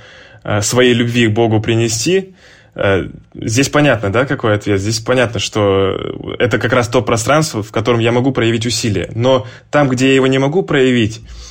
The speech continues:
где вот я должен работать, я не могу попасть на службу в этот день, в эти важные дни,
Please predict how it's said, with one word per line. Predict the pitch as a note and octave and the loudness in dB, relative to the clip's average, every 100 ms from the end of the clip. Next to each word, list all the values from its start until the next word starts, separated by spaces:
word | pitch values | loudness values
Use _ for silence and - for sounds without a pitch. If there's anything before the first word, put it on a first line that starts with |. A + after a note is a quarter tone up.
| - - | -20 -10
где | - G#2 G#2+ B2+ | -6 -2 2 2
вот | A#2+ A#2 | 2 2
я | - | 2
должен | C#3 D#3 A#2 G#2+ | 4 4 4 2
работать, | A2 G#2+ G2+ - B2 | 2 2 0 -2 0
я | B2+ | 2
не | C3+ | 4
могу | C#3 C3+ B2+ | 2 4 2
попасть | G#2+ G#2 A2 G#2 | 2 0 0 -2
на | A2 | -2
службу | A2+ C#3 A#2 G#2 | -2 -2 0 0
в | G#2+ | 0
этот | G#2+ G#2 | 0 0
день, | G#2 F#2+ | 0 0
в | G2+ | 0
эти | G#2+ G2 F#2 | 0 -2 -2
важные | - G1+ - G1+ - A2+ G#2+ G#2+ G#2 | -6 -12 -12 -10 -2 2 2 2 0
дни, | G#2 F#2 | 0 -2